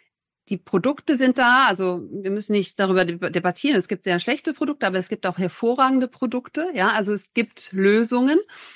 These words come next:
Und, ähm, die Bildung ist eben aus meiner Sicht ein ganz, ganz wichtiger Anteil, um da was zu bewegen, um die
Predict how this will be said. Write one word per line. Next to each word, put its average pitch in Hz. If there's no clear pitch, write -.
Und, 233
ähm, 208
die 220
Bildung 254
ist -
eben 214
aus 202
meiner 214
Sicht 226
ein 196
ganz, 233
ganz 208
wichtiger 190
Anteil, 196
um 247
da 220
was 208
zu -
bewegen, 208
um 220
die 196